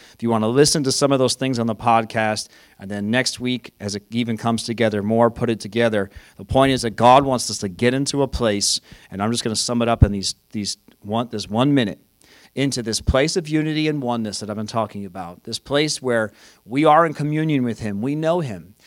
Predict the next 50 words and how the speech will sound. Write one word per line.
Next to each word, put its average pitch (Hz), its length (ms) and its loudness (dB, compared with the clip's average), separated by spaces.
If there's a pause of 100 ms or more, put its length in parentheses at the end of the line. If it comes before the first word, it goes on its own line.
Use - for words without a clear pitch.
(120)
And 127 100 -10
what 143 140 4
happens 165 480 -4
is 123 160 -2
when 127 120 -4
we're 127 200 0
in 196 200 2
that 208 220 -2
place 175 320 -2
with 127 140 -4
him, 104 340 -8 (320)
we're 123 160 -4
letting 135 300 0
him 135 180 -2
go 120 160 0
through 127 200 -2
our 120 100 4
heart, 104 340 -2 (160)
right? 113 280 -4
D-, 139 200 -4
David 151 400 -2
said 147 200 -2
it 135 40 -2
was 123 120 -4
like 120 100 -6
a 110 80 -8
comb 110 460 -2
going 101 320 -6
through 107 140 -8
his 98 160 -8
heart, 92 280 -8
right? 113 320 -6 (360)
So 160 260 2
the 160 200 2
issues, 165 640 2
the 123 120 -10
prides, 156 640 -4
the 120 100 -10
sin, 165 380 -4
the 120 80 -6
stuff 175 340 -6
in 185 280 -2
there, 127 200 0
you 151 360 -4
are 165 180 6
already 175 260 2
spending 156 400 -8
time 180 320 -8
with 156 160 -6
God. 87 400 -6